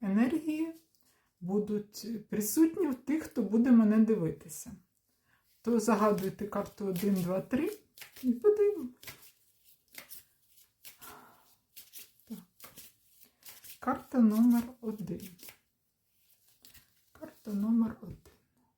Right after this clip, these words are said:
Дивіться, гарний тиждень буде, мах уже таки підіймається, і це про те, що у вас все вийде. У вас всі є на це інструменти, ну, просто,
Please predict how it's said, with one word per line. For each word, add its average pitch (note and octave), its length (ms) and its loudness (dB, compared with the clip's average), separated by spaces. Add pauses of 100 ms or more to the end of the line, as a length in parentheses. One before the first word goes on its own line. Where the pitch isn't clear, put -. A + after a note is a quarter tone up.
(1200)
Дивіться, A3 580 4 (140)
гарний C4 440 6
тиждень E4 540 0
буде, D#4+ 460 2
мах A#3 500 6 (220)
уже G#3 260 4
таки - 420 -8
підіймається, D#4 1120 2
і - 220 -2
це B3 280 0
про B3+ 240 -4
те, A4+ 300 8
що - 260 0
у A#3 60 2
вас F4+ 280 4
все B3 220 6
вийде. E3 500 -4 (360)
У G#3+ 80 -6
вас B3+ 220 2
всі D#4 380 6
є C4 220 4 (140)
на A3+ 140 6
це B3 200 2
інструменти, A#3+ 960 4 (380)
ну, A3 240 -4 (180)
просто, - 720 2